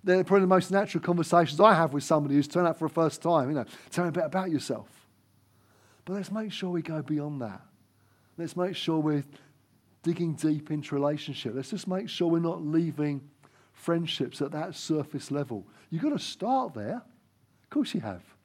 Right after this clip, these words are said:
Let's make sure we're really getting to know one another, building life together, building genuine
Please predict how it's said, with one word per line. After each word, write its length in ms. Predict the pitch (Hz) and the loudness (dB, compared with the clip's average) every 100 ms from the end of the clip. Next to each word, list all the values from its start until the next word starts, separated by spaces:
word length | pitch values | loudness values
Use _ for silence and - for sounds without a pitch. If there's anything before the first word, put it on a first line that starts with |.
| _ _ _ _ _ _ _ _ _ _ _ _ _ _ | _ _ _ _ _ _ _ _ _ _ _ _ _ _
Let's 240 | 190 175 190 | -8 -6 -4
make 240 | 196 196 | -6 -6
sure 280 | - 156 143 | -4 0 2
we're 140 | 139 | 2
really 240 | 139 147 139 | 0 0 -2
getting 280 | 143 160 | -4 -8
to 140 | - 135 | -10 -10
know 300 | 131 135 135 | -4 -4 -2
one 220 | 127 120 | -4 -6
another, 340 | 113 110 101 92 | -8 -10 -10 -10
building 380 | 165 170 170 156 | -6 -4 -2 -2
life 340 | 139 143 151 | 0 0 -2
together, 340 | - 131 135 113 | -8 -6 -4 -4
building 520 | 107 156 160 160 151 - - - _ _ | -2 0 2 0 -2 -10 -20 -20 _ _
genuine 680 | - 156 151 143 139 135 | -6 -4 -2 0 0 -2